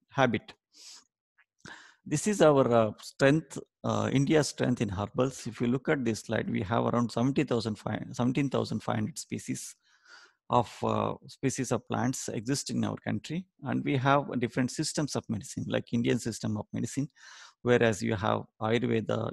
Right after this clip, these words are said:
Unani, Siddha, Amici, and modern medicine, and also you have a tribal system of medicine,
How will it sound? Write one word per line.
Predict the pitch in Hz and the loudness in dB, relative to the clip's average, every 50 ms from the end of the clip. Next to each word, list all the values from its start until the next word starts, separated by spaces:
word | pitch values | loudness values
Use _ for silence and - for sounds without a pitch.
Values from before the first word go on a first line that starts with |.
| 120 - | -6 -4
Unani, | 110 113 117 113 113 110 107 110 110 104 | -2 0 0 2 0 0 0 0 -2 -2
Siddha, | 98 - - 117 117 127 123 117 113 110 107 - 113 | -4 -4 -6 -6 -6 -4 -4 -2 -2 -2 -2 -2 -2
Amici, | 110 117 117 - - - | 0 0 -2 -2 -2 -2
and | 117 107 104 104 | -2 -2 0 -2
modern | 101 104 101 110 110 113 | -2 -2 -2 0 0 0
medicine, | 113 107 - - 151 170 - - _ _ - - _ _ - | 0 -2 -2 -4 -6 -6 -6 -8 _ _ -20 -20 _ _ -2
and | - 160 165 | 2 6 6
also | 160 160 156 185 | 6 6 6 4
you | 185 175 160 | 2 4 4
have | 135 120 135 135 131 | 4 4 4 2 2
a | 127 120 110 - - | 2 0 -2 -2 0
tribal | - 123 127 123 135 127 120 117 113 - - - - | 2 2 4 4 4 4 4 2 0 -4 -6 -10 -12
system | - 113 101 - 120 113 | -12 -12 -8 -6 -4 -4
of | 110 104 101 - | -4 -4 -4 -4
medicine, | 110 104 117 104 - 104 - 139 | -2 -2 0 -2 -2 -4 -8 -8